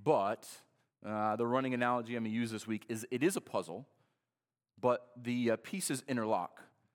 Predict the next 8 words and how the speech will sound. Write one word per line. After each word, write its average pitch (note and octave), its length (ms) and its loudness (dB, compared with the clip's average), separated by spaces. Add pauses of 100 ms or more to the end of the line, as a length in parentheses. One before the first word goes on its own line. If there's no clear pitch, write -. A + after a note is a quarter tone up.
(300)
and A2+ 320 -4
they, A2 340 0
and A#2 160 0
they A2+ 80 0
fit - 320 -6
together. A2+ 480 -2 (440)
And B2 200 -2
sometimes, G3 800 0